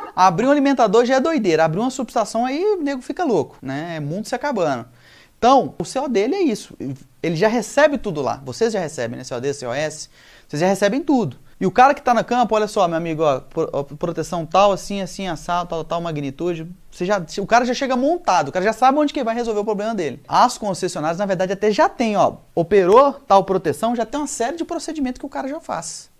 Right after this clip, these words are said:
De cara, primeiro, pra restabelecer o sistema, o máximo possível, e isolar uma porção a menor possível do problema. Então, o cara já chega, já monta o procedimento que ele vai ter que fazer, porque ele já sabe o que que aconteceu e, e ele vai desembolando.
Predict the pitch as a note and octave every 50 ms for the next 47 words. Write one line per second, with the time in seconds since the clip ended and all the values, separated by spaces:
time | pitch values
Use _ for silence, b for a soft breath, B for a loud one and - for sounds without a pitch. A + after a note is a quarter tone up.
0 | _ - C3+ E3 A#3 - - - G#3 F3 C3+ B2+ - F3 E3+ D#3+ D3 C#3+ C#3+ -
1 | D3+ C3 D3 D3 D3 - D#3 C#3 C#3+ C#3 C3+ B2 - - C#3+ D#3 F3 F#3+ - E3+
2 | D3 - - - A#2+ B2+ C#3+ E3+ A3+ D#4+ - - _ D3+ C#3+ C#3 D3+ D#3+ F3+ E3+
3 | - F3+ D#3 C#3 D#3 D3+ C#3 - - D3+ D#3+ F3+ G3 B3 C4+ - - A#3 B3 G#3+
4 | G#3+ C#4 B3+ A#3+ G#3 F#3 F3+ F#3+ G#3+ B3+ C#4+ C#4+ C#4 C#4 C4+ - B3+ G3+ F3+ -
5 | - A#3+ B3 C4+ C#4+ - - G3 G3 G3 G3 F#3+ G3+ A#3+ C#4+ D4 D4 - C4+ -
6 | - - G#3+ G#3 G3 G#3+ F#3+ G#3+ G#3+ - A#3+ B3+ A#3 F3+ D#3 C3+ A#2 B2+ C3 -
7 | _ _ - G3+ F#3+ B3 C#4 A3 C3+ A#2+ - - D3 - F3 F#3+ F#3+ B3 A#3 -
8 | - B3 B3 D4+ D4+ C#4 B3 B3 D4+ F4+ F#4+ F4+ - - - - E3+ - G#3 G#3+
9 | G#3+ A#3 A3+ F#3+ F#3+ G3 A3+ B3+ - - A#3 G3+ G3+ F#3+ - F#3 F3+ - G3 E3
10 | C#3+ E3 G#3+ G#3+ - A#3+ F#3+ F3 F3 D#3+ - F3+ E3 D#3+ - E3 D#3+ D#3+ D#3 F3
11 | E3 D#3 F#3+ F#3 - - G3 A#3+ D4+ E4+ E4+ - - b b b b b b b
12 | b - - F3 F#3+ G3+ F#3+ F#3+ F#3+ F3 G3+ G#3 G3+ B3+ E4 D#4+ A3+ F#3+ E3+ D#3